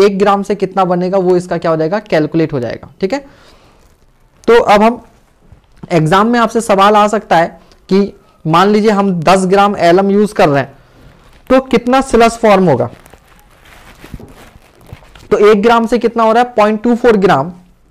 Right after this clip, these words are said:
तो दस ग्राम से कितना होगा, टू पॉइंट फ़ोर ग्राम। तो डायरेक्टली कैलकुलेशन के लिए ईजी है,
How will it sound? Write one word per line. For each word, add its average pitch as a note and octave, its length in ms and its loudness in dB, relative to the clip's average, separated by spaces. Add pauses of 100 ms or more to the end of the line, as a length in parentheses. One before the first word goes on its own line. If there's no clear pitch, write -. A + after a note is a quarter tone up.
(240)
तो G3 60 0
दस G3+ 240 2
ग्राम G#3+ 240 0
से A3 120 -2
कितना G#3+ 240 -4
होगा, G#3 220 0
टू A#3 200 -4
पॉइंट G#3+ 240 -4
फ़ोर G3 240 0
ग्राम। B2 280 -8
तो E3+ 100 -6
डायरेक्टली F#3 440 -2
कैलकुलेशन F3+ 560 -4
के F3 80 -6
लिए G3 240 -6
ईजी C#3 280 -6
है, - 160 -20